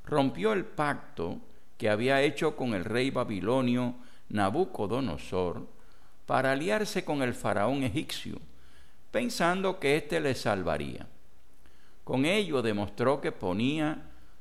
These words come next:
su confianza no en Dios, sino en los hombres. El profeta anuncia, pues,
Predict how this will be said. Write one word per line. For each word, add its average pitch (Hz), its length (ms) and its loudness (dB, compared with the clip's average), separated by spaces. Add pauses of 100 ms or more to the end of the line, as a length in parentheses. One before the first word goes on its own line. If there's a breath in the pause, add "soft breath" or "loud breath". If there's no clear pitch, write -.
(140 soft breath)
su - 240 -4
confianza 127 1120 -2
no 98 300 2
en 190 120 0
Dios, 101 600 -2 (140)
sino 202 400 0
en 196 80 0
los 196 240 -2
hombres. - 600 -4 (960 soft breath)
El 165 160 6
profeta 196 560 4
anuncia, 131 680 0
pues, 131 540 -2